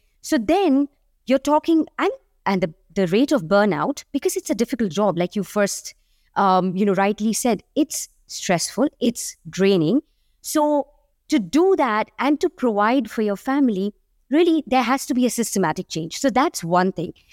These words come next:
that we don't have enough people for the number of people asking for help, right? Um, <clears throat> the other thing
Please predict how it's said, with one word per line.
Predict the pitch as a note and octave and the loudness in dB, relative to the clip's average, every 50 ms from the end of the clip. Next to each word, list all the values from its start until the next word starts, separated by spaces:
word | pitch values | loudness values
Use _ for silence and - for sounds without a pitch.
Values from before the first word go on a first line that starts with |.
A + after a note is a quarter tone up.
| - _ - | -10 _ -2
that | B3 G#3 | -2 0
we | G#3 A3 C#4+ D4+ D#4+ A3 | 2 2 4 4 4 2
don't | B3+ B3+ B3+ B3 A#3 - - | 2 0 0 0 -4 -6 -10
have | - - B3 A#3+ A#3+ B3 A#3+ - - | -8 -4 -2 0 0 0 -2 0 0
enough | G#3 A3 A3 G#3+ G3+ - - _ | 0 2 0 0 -2 -8 -8 _
people | - B3 A#3+ - G3+ F3+ E3+ E3+ F3 _ _ _ _ _ _ _ _ _ _ _ _ _ _ _ _ _ | 0 0 0 0 0 0 0 -2 -4 _ _ _ _ _ _ _ _ _ _ _ _ _ _ _ _ _
for | _ - A#3+ A#3+ A#3 A3+ A#3 A#3 - - - - _ - F3+ - | _ 0 2 4 4 4 2 0 -2 -6 -20 -20 _ -20 -8 0
the | - B3 | 2 2
number | A#3 A#3 A#3+ A#3+ A3+ | 4 4 4 4 2
of | A#3 - - | 0 0 0
people | A3+ A3+ - G#3 G3+ - | -2 0 0 0 -2 0
asking | F#3 F#3+ F#3 - - - F#3 E3+ D#3 D#3 | 0 -2 -4 -4 -4 -4 -2 -2 -2 -4
for | - - D#3 D#3+ | -4 -4 -4 -4
help, | E3+ C#3+ - - _ _ | -4 -4 -6 -10 _ _
right? | - D3+ G#3+ D4 E4+ _ _ _ _ _ _ _ _ _ _ - | -6 -2 -2 -2 -2 _ _ _ _ _ _ _ _ _ _ 0
Um, | A3 A#3 A3+ A3 A3+ A3 G#3+ A3 - _ _ _ | 2 2 2 2 2 -2 -4 -6 -10 _ _ _
<clears throat> | _ - | _ -2
the | C4+ D4+ D#4 C#4 B3 A#3 F#3+ G#3 C#4 C#4+ | 0 2 4 4 2 0 0 0 0 2
other | D#4+ F#4 - G#4 | 0 0 0 -2
thing | - - - B3+ A#3 A#3 B3 A#3+ | -4 -2 0 0 0 0 -2 -4